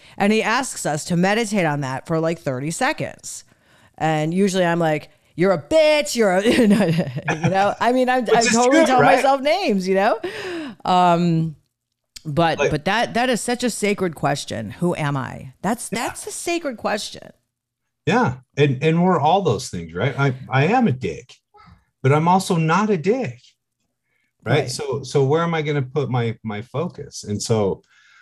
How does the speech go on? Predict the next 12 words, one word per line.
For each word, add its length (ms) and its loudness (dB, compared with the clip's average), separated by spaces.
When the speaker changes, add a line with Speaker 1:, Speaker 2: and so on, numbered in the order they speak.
Speaker 2:
I 100 -2
decided 580 2
that 280 0
I 120 -2
was 160 -4
gonna 180 -4
take 260 -4
that 220 -4
paper 320 -4
and 140 -8
burn 240 -10
it 160 -14